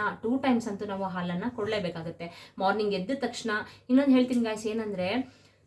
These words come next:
ನಮ್ಮ ಮಕ್ಕಳಿಗೆ ನಾವು ನಮ್ಮಿಂದನೇ, ಅಂದ್ರೆ ನಾವು ಯಾವ ರೀತಿ ಅಭ್ಯಾಸ ಮಾಡ್ತೀವಿ ಆ ರೀತಿ ಮಕ್ಕಳು ಕಲ್ತ್ಕೊಳ್ತಾರೆ, ಓಕೆನಾ? So ನಾವು ಬೆಳಿಗ್ಗೆ ಎದ್ದ ತಕ್ಷಣ ನಾವು ಫಸ್ಟು ಮಕ್ಕಳಿಗೆ ನೀರ್ನ ಕುಡಿಸ್ಬೇಕು, ಖಾಲಿ ಹೊಟ್ಟೆಲೆ ನೀರ್ನ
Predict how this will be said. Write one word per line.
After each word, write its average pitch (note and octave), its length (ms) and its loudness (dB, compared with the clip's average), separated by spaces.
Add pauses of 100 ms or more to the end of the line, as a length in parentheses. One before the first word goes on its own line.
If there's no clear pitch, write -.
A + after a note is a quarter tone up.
(140)
ನಮ್ಮ C4 220 10
ಮಕ್ಕಳಿಗೆ B3 600 2
ನಾವು A#3+ 440 4
ನಮ್ಮಿಂದನೇ, B3 920 4
ಅಂದ್ರೆ A#3 180 2
ನಾವು A3+ 280 4
ಯಾವ G#3 340 2
ರೀತಿ F4+ 220 0
ಅಭ್ಯಾಸ B3 340 2
ಮಾಡ್ತೀವಿ A3+ 840 0
ಆ F3+ 200 -2
ರೀತಿ C4 260 2
ಮಕ್ಕಳು A3+ 420 -2
ಕಲ್ತ್ಕೊಳ್ತಾರೆ, F#3 920 -2 (120)
ಓಕೆನಾ? E3+ 440 -6 (300)
So B3 140 6
ನಾವು G#3+ 140 2
ಬೆಳಿಗ್ಗೆ F#3 280 0
ಎದ್ದ - 140 -4
ತಕ್ಷಣ A#3 320 0
ನಾವು G#3 200 0
ಫಸ್ಟು G#3 380 -2
ಮಕ್ಕಳಿಗೆ F#3+ 500 -2
ನೀರ್ನ A3 380 4
ಕುಡಿಸ್ಬೇಕು, F#3 580 -6
ಖಾಲಿ F3+ 260 -4
ಹೊಟ್ಟೆಲೆ F#3 340 -4
ನೀರ್ನ G3+ 300 0